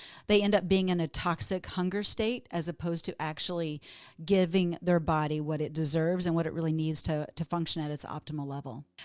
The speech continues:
Um, I, I think the biggest thing is I just wanna share that,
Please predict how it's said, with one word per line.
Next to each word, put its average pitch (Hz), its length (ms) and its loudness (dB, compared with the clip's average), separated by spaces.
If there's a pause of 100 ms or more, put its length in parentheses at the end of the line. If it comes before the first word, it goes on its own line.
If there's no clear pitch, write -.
(240)
Um, 226 300 8
I, 233 180 8
I 240 60 6
think 403 220 4
the 403 100 8
biggest 208 420 6
thing 196 260 4
is 185 240 0
I 180 160 0
just 254 240 4
wanna 220 200 2
share 190 540 4
that, 180 300 2